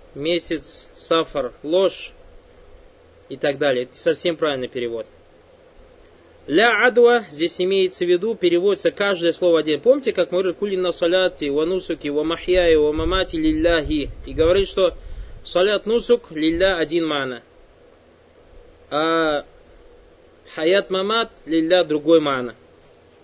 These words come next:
То есть вот в этом красота и богатство арабского языка. Так мало слов и так много смысла. В отличие от русского языка, иногда одно слово надо полчаса рассказывать, что значит слово.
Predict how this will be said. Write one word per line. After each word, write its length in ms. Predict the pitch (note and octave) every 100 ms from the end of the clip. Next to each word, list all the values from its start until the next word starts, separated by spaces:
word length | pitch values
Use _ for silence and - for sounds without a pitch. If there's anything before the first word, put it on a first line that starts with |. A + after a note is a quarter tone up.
| -
То 60 |
есть 120 | B2+ -
вот 140 | C#3
в 60 | F3+
этом 240 | F3+ D#3+
красота 460 | D#3+ C#3+ D3+ E3+ E3
и 60 |
богатство 540 | C#3 C#3 D3+ D3 C#3 C#3
арабского 340 | C#3 B2+ -
языка. 340 | B2+ B2 - -
Так 180 | D3 -
мало 240 | E3+ E3
слов 260 | D3 E3+ D#3+
и 40 |
так 200 | C#3+ -
много 240 | D3+ C#3+ C3+
смысла. 400 | - D3 - B2 - - - - - - - -
В 40 |
отличие 380 | - E3+ - D#3+
от 80 | E3+
русского 240 | E3 E3
языка, 320 | C#3+ C#3+ D3+
иногда 340 | C#3+ D3+ D#3+ D#3+
одно 160 | D#3
слово 300 | D3+ E3+ E3
надо 340 | D3+ D3 C#3 - -
полчаса 380 | D#3 D3 - D#3+
рассказывать, 460 | D3 - C#3+ C3+ -
что 140 | C3+
значит 360 | C3 B2+ C3 B2
слово. 260 | B2+ A#2+